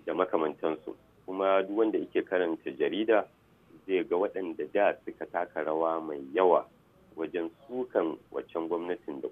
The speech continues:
ƙoƙarin saita mutane a dawo a goyi bayan a samar da canji. Da ɗaya da biyu suna ta daɗa yin suka, suna ta nuna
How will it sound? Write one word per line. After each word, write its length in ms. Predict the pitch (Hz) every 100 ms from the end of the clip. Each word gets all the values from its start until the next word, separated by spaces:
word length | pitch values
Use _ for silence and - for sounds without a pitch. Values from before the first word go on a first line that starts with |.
| -
ƙoƙarin 480 | - - 95 101 98
saita 240 | 113 - 101
mutane 480 | 92 - 82 85 -
a 80 | 73
dawo 520 | - 90 95 107 107 -
a 60 |
goyi 320 | - 73 76 80
bayan 320 | 87 85 90
a 100 | -
samar 240 | - 78 82
da 140 | - -
canji. 240 | 82 80 - - _ _ - _ - -
Da 80 | - -
ɗaya 240 | 110 113 120
da 100 | 90 -
biyu 240 | 101 127 160 _ - - - _ _ -
suna 320 | 110 104 82 - -
ta 80 | 104
daɗa 260 | 98 117
yin 260 | 92 92 92 - -
suka, 400 | 113 - 92 73
suna 280 | - 101 90 -
ta 80 | 104
nuna 400 | 107 113 113 92